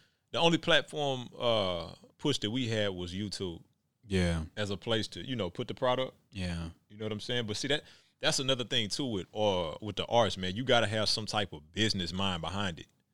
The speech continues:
Speaker 1: Like, you gotta, like, you can't just be, it's, um, Denzel used to say that too, you know, it's called showbiz, but it should be called business show because you gotta know the business of it too, just as much as you know the arts of it.
Speaker 2: Yeah.
Speaker 1: And that's the thing too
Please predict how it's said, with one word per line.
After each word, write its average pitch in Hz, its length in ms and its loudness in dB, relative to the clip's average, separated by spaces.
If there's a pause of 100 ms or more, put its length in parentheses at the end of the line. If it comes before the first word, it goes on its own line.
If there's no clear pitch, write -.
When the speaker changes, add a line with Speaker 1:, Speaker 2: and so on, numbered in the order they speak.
(540)
Speaker 1:
Like, 101 140 -4
you 127 80 -2
gotta, 120 300 6
like, 101 180 2
you 151 80 -2
can't 127 260 2
just 110 200 -2
be, 120 220 -2 (200)
it's, 120 160 -8 (160)
um, 92 360 -2 (100)
Denzel 113 260 2
used 123 140 -2
to 107 80 -2
say - 40 0
that 92 120 -2
too, 127 220 -6
you 92 100 -6
know, 87 240 -4 (480)
it's 104 160 0
called 127 300 6
showbiz, 110 520 2
but 98 80 -4
it 98 60 -2
should - 80 -4
be 101 80 -4
called 92 320 -2
business 87 400 -4
show 110 260 -2
because 85 320 -8
you 110 80 -6
gotta 104 240 -2
know 98 140 -4
the 87 100 -6
business 95 520 -4
of 90 180 -8
it 85 100 -12
too, 113 220 -6
just 90 360 0
as 85 140 -8
much 104 220 -2
as 85 120 -8
you 90 60 -6
know 85 140 -6
the 76 80 -10
arts 90 320 -6
of - 80 -16
it. - 120 -20 (180)
Speaker 2:
Yeah. 92 200 0 (200)
Speaker 1:
And 90 140 -4
that's 113 200 2
the 95 100 -6
thing 98 340 -2
too 110 320 -4